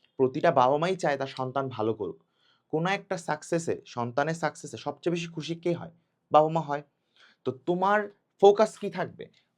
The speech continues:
Try to improve yourself, chase to improve yourself। Day by day তুমি চেস করো। তুমি এখানে দুই পড়ছো, তুমি সাত পড়ছো, পরের দিন তোমার আবার ড্রপ হইছে, তুমি আবার পুল আপ করো,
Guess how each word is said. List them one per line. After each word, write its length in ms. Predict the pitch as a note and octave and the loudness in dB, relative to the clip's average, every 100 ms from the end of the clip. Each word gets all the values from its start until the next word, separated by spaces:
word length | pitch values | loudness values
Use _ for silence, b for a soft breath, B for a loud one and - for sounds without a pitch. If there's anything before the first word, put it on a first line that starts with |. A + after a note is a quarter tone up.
| _ _ - | _ _ 2
Try 220 | D3 D3 | 2 2
to 240 | F#3 A#3 A#3+ - | 0 -2 -2 -8
improve 420 | D#3 D#3 F#3+ D3+ | -6 0 0 2
yourself, 420 | D3 B2 A#2+ G2+ | 2 0 -2 -6
chase 340 | - E3+ F3+ - | -4 0 0 0
to 80 | F#3 | -2
improve 380 | D#3+ D#3+ E3 | -2 0 0
yourself। 360 | C3+ A2+ - G#2 A2 | 2 2 0 -10 2
Day 180 | F#3+ G#3 | 2 4
by 180 | G#3+ G3+ | 4 2
day 160 | G#3 | 0
তুমি 140 | G3+ F#3+ | -4 -2
চেস 280 | G3 G3 | 0 0
করো। 300 | - B2 F2+ b b b b | 2 2 2 b b b b
তুমি 200 | E3 F#3+ | -4 -2
এখানে 280 | F#3 G3 F#3+ F3+ | 0 2 0 0
দুই 180 | D3 F3 | 0 2
পড়ছো, 320 | - G3+ D#3+ | 2 2 0
তুমি 160 | C#3 C3+ | -4 -4
সাত 260 | D#3 D#3 - | -2 -2 0
পড়ছো, 220 | C#3+ C#3 | -4 -4
পরের 260 | A#2+ E3+ D#3 | -6 -4 -4
দিন 140 | D#3+ | -6
তোমার 220 | E3 D#3+ | -2 0
আবার 300 | C#3 C3+ E3+ | 4 4 4
ড্রপ 240 | C#3 D3+ E3 | 4 4 4
হইছে, 280 | F3 A2+ - B B | -2 -4 -6 B B
তুমি 140 | F#3+ D#3 | -4 2
আবার 320 | D#3+ F3+ E3+ | 6 6 4
পুল 240 | - E3+ | 2 6
আপ 160 | D3 - | 6 4
করো, 220 | G#2+ E2+ | -6 -6